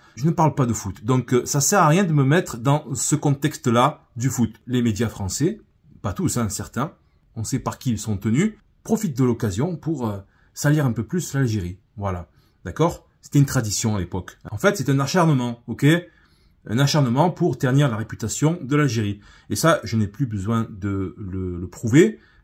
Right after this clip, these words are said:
Hein, tout le monde le sait, ok ? Et c'est pour ça que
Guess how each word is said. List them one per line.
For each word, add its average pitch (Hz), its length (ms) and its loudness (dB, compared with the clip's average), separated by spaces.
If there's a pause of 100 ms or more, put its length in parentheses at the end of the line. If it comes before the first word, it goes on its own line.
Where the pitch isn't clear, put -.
Hein, 123 140 0 (120)
tout 156 80 0
le 147 60 2
monde 147 180 2
le 117 140 4
sait, 101 420 -2
ok ? 92 160 -8
Et 127 260 2
c'est 110 140 -6
pour 104 140 -14
ça 143 180 -4 (140)
que 127 240 -2